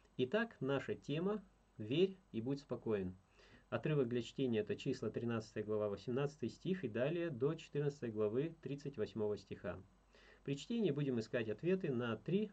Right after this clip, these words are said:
главных вопроса. Помимо всех прочих, давайте искать ответы на три главных вопроса.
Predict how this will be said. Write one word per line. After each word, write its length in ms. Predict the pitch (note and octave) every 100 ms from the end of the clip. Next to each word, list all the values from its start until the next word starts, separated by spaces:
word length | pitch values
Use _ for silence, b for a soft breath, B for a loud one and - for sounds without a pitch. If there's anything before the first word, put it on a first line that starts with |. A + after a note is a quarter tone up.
| -
главных 380 | A#2 C3+ C3+ A#2+
вопроса. 460 | A2+ G2 F2+ - - - - - - - - - -
Помимо 320 | E3 D3+ A2
всех 220 | - G#2
прочих, 440 | - F#3 G3 D#3+ D3+
давайте 340 | A2+ A#2 -
искать 300 | G2+ - D#3
ответы 380 | C3+ - C3 A#2
на 140 | G#2+ G#2
три 260 | - F#3
главных 440 | F#3 A2+ B2 A#2 A2+
вопроса. 440 | A2 - F#2 -